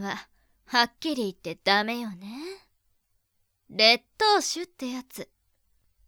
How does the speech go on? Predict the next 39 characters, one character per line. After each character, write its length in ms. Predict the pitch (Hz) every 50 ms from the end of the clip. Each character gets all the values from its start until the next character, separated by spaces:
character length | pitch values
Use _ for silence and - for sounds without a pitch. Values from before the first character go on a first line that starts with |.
| _ _ _ _ _ _ _
チ 240 | - - 359 370 381
ン 80 | 381 359
ポ 160 | - 269 240
の 140 | 214 202 196
本 360 | 175 - 254 294 330 339 320
来 180 | 294 262 247 220
の 100 | 202 196
役 340 | 202 185 180 - - 208
割 280 | 214 214 214 220 233 220
は、 300 | 208 202 208 202 180 - _ _ _ _ _ _ _ _ _ _ _ _ _ _ _ -
出 240 | - - 220 220
産 340 | 220 - - 339 330 339 320
適 320 | - 320 320 - - 349 339
齢 220 | 359 370 370 349
期 120 | - 254
の 280 | 220 202 190 185 196 202
女 260 | 220 226 240 254 247
に 160 | 233 208 180
仲 400 | 175 175 185 185 214 - 226 226
出 140 | 226 240 233
し 180 | - - 233 220
し 140 | - - -
て、 160 | - - 254 214 - - _ _ _ _ _ _ _ _ _ _ _ -
自 200 | - 190 190 180
分 280 | 170 220 277 311 320 330
の 120 | 349 339
死 200 | - - 359 330
種 140 | - 320 262
で 100 | 214 190
は 260 | 175 - 202 185 185
ら 120 | 190 202
ま 140 | 240 311 359
せ 120 | - - 480
る 120 | 466 392
こ 140 | - 262 247
と 120 | - 214
な 100 | 208 196
の 120 | 180 175 165
よ。 340 | 165 175 196 262 349 466